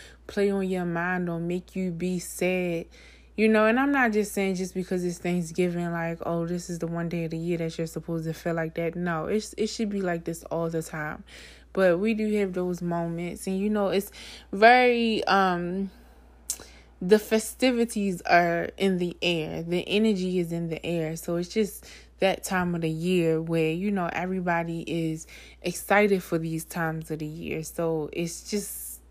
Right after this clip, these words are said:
that's just in the air, you know. But I, I found myself just really, like, starting to get sad, even though I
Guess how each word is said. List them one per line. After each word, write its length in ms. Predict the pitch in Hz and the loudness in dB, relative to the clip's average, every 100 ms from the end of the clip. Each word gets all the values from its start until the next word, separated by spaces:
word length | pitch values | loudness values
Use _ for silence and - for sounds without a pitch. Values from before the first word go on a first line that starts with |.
| - | 0
that's 280 | 190 185 - | 0 0 0
just 260 | 196 - | -2 -2
in 180 | 180 190 | -2 0
the 140 | 175 - | 0 0
air, 500 | 190 165 151 - 208 - - - - - - | 2 2 0 -4 -10 -14 -20 -20 -20 -14 -2
you 140 | 190 | 0
know. 200 | 185 175 | 2 0
But 220 | 170 175 | 2 2
I, 380 | 170 180 180 170 | 2 2 0 -2
I 80 | 170 | -4
found 340 | - 196 190 | -4 -2 -2
myself 540 | 185 175 170 170 170 165 | -4 -8 -4 -4 -4 -4
just 240 | 175 165 | -6 -4
really, 420 | 165 175 175 170 | -4 -4 -2 -4
like, 300 | 165 160 160 | -4 -4 -6
starting 400 | - - 175 170 165 | -4 0 0 0 -4
to 120 | 175 | -6
get 240 | 165 156 | -4 -6
sad, 420 | - - 226 214 | -4 -2 2 2
even 320 | 123 233 240 247 | 0 -4 -4 -2
though 80 | |
I 280 | 233 214 190 | 0 0 -2